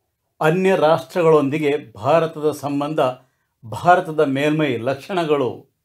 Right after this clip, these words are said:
ಇಲ್ಲಿ ನಾವು ನಿರೀಕ್ಷಿ-, ನಿರೀಕ್ಷಿಸಿದ ಅಂಕಗಳು ನಾಲ್ಕರಿಂದ ಆರು ಆಗಿರುತ್ತದೆ. ಸಾವಿರದ ಎಂಟುನೂರ ಐವತ್ತೇಳರ ದಂಗೆ ಅಥವಾ ಪ್ರಥಮ ಸ್ವಾತಂತ್ರ್ಯ ಸಂಗ್ರಾಮದ ವತಿಯಿಂದ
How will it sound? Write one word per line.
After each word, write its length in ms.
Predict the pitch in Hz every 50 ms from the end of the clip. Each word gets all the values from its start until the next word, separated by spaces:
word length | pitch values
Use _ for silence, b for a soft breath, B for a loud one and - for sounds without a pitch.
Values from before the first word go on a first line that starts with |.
| _ _ _ _ _ _ _ _ _ _ _ _ _ _ _ _ _ _ _ _ _ _ _ _ _ _ 160
ಇಲ್ಲಿ 520 | 156 165 175 156 139 - - - _ _ _ _ _ _ _ _ _
ನಾವು 320 | 139 151 151 151 147 143 135
ನಿರೀಕ್ಷಿ-, 600 | 131 143 160 180 175 170 - 147 139 135 - _ -
ನಿರೀಕ್ಷಿಸಿದ 680 | 165 156 170 196 202 - - 160 - - - 143 160 156 127 - - _ _ _ _ _ _ _ _ _ _ _ _ _ _ -
ಅಂಕಗಳು 640 | 151 170 170 165 196 151 123 143 165 160 131 139 135 B B B B B _
ನಾಲ್ಕರಿಂದ 720 | 127 127 135 151 170 180 170 175 - 165 156 151 143 156 156 139 127 127 - _ _ _
ಆರು 480 | 139 135 143 143 135 135 160 185 - _ _ _ _ _ -
ಆಗಿರುತ್ತದೆ. 760 | 135 135 123 139 127 131 131 131 123 127 175 196 190 - _ _ _ _ _ _ _ _ _ _ _ _ _ _ _ _ _ _ _ _ _ _ _ _ _
ಸಾವಿರದ 400 | - 165 175 180 196 185 165 160
ಎಂಟುನೂರ 480 | 165 175 170 165 - - 180 175 160 135 107 - - _ _ _ -
ಐವತ್ತೇಳರ 680 | 151 156 151 165 160 160 - - 151 143 143 143 156 160 143 131 - - _ _ _ _ _ _ - 113
ದಂಗೆ 280 | 139 143 143 151 143 147
ಅಥವಾ 300 | 143 135 - 156 151 135
ಪ್ರಥಮ 400 | - - 135 131 147 160 165 160
ಸ್ವಾತಂತ್ರ್ಯ 540 | 160 - 143 147 143 143 156 147 165 135 -
ಸಂಗ್ರಾಮದ 560 | - 139 143 139 123 135 147 143 143 135 131
ವತಿಯಿಂದ 460 | 131 127 131 131 151 143 143 160